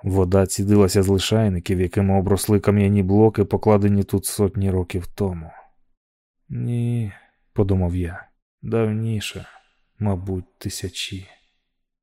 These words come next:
Потім я почав уловлювати якийсь запах, ледь чутний. "О, боги небесні!" —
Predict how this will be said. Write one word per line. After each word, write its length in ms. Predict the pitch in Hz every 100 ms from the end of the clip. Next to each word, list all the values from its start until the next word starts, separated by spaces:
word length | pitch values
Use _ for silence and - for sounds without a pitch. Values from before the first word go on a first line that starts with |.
| _ _ _ _ _
Потім 340 | 127 135 139
я 120 | 139
почав 340 | 135 131 135 131
уловлювати 580 | 131 139 135 131 127 131
якийсь 300 | 127 127 110
запах, 720 | 113 127 110 82 - - -
ледь 320 | 107 107 101 -
чутний. 720 | - 120 107 - 85 - _ _ _ _ _ _ _ _ 226
"О, 260 | 208 208
боги 640 | 196 185 196 247 233 139 160
небесні!" — 680 | 175 170 185 160 - 165